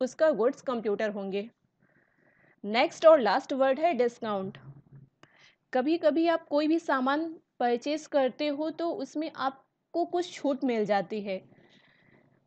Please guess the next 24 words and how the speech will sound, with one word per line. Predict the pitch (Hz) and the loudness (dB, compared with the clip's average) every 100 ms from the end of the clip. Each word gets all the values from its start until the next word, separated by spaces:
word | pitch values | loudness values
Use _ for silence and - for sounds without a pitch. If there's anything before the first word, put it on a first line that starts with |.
| _ - | _ -8
वो | 202 269 370 | -4 2 2
जो | 370 370 | 2 0
छूट | - 285 330 339 | -2 -2 0 0
मिलती | 302 285 302 | -2 -2 -4
है | 320 | -4
उसे | - 262 311 | -4 -6 -4
ही | 320 339 | -4 -2
अकाउंटिंग | 240 233 240 233 254 311 | -4 -4 -6 -6 -4 -2
लैंग्वेज | 240 202 208 214 208 | -2 -2 -2 -2 -2
में | 262 330 | -6 -4
डिस्काउंट | 226 - 208 190 190 | -4 -4 -6 -6 -4
कहते | 226 214 202 | -2 -2 -4
हैं। | 202 190 220 _ _ _ _ _ _ _ _ _ _ - | -6 -8 -12 _ _ _ _ _ _ _ _ _ _ -6
जैसे | 254 262 - 320 | 0 0 0 -2
कि | 311 | 0
आपने | 262 262 302 | 2 2 -2
कोई | 302 294 330 | -2 0 2
भी | 349 | 2
पाँच | 277 262 277 | 0 -2 0
सौ | |
रुपए | 285 277 254 | -2 -2 -2
का | 262 | -2
माल | 247 247 | -2 -2
खरीदा | 247 240 214 220 233 | -2 -4 -4 -4 -8